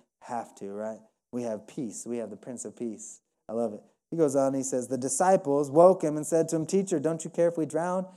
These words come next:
Now, these disciples, his, they were his boys. They had seen the miracles, and they were, many of them were experienced fishermen.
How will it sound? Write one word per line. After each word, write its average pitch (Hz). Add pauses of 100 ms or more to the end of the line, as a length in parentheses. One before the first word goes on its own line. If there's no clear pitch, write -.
(280)
Now, 165
these 190
disciples, 190
his, 190 (160)
they 202
were 208
his 208
boys. 208
They 208
had 196
seen 226
the 214
miracles, 208 (320)
and 233
they 233
were, 233 (120)
many 254
of 214
them 220
were 220
experienced 233
fishermen. 202